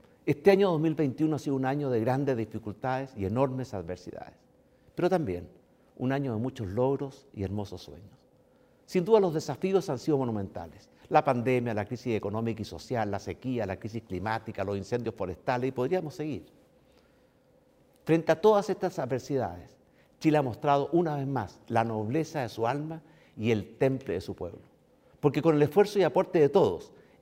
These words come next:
hemos enfrentado la adversidad. Hemos enfrentado la pandemia con voluntad y coraje. Los empleos y la economía que fueron duramente golpeados se están recuperando con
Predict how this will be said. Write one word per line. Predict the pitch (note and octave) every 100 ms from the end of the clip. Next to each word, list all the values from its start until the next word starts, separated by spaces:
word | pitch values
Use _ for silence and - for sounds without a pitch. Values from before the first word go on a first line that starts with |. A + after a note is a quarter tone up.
| _
hemos | F3 F#3 E3 -
enfrentado | B2+ A#2+ A2+ G#2 C#3+ B2 A#2 G#2+
la | G#2+
adversidad. | G2 G2+ - F2 D#2+ - _ _ - -
Hemos | F#3+ F#3+
enfrentado | E3 C3 A2 D#3 D3+
la | B2
pandemia | A2+ A2+ D#3+ D#3+
con | D3 B2
voluntad | A2 G#2+ G#2
y | B2
coraje. | A2+ G#2+ B2 - E3+ - _ _ _ _
Los | B2+ C3+
empleos | C#3 D3 F#3 F#3
y | D#3+
la |
economía | B2 B2 C3+ E3
que | B2+
fueron | A#2 C#3 A2
duramente | B2 G3+ D#3+ D#3 D#3+ D#3+
golpeados | A#2 A2+ D3+ D3 D#3
se | A#2+
están | - C3+ C3
recuperando | A#2+ G#2+ A#2+ C#3+ C#3
con | B2 A#2+ A2+